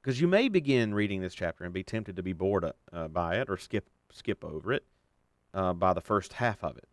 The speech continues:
You look at it, like I said, it's just a list of names, people you've never heard of,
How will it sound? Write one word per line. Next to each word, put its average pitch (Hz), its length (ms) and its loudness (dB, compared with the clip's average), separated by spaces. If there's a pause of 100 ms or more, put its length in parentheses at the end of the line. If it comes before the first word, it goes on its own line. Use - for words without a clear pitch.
You 95 360 -4
look 123 200 2
at 85 200 2
it, 107 160 -4
like 87 180 -8
I 92 40 -8
said, 127 260 2
it's 85 100 -6
just - 220 -10
a - 20 -14
list 87 260 -4
of 82 80 -14
names, 101 480 -4
people 90 240 -6
you've 90 160 -6
never 98 220 -2
heard 110 220 2
of, 139 260 2